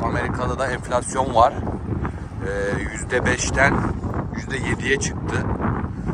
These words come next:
İnanılmaz bir artış ve bunu market, e,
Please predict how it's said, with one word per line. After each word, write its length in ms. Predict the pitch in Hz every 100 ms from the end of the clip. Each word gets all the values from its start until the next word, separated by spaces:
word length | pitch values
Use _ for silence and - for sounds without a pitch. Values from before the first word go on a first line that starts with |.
| - - -
İnanılmaz 500 | 110 117 120 131 117
bir 180 | 131 110
artış 440 | 104 - 143 - - - - - - - -
ve 220 | 131 135
bunu 280 | 127 139 135
market, 680 | 123 123 123 - 139 - - - - -
e, 400 | 117 117 113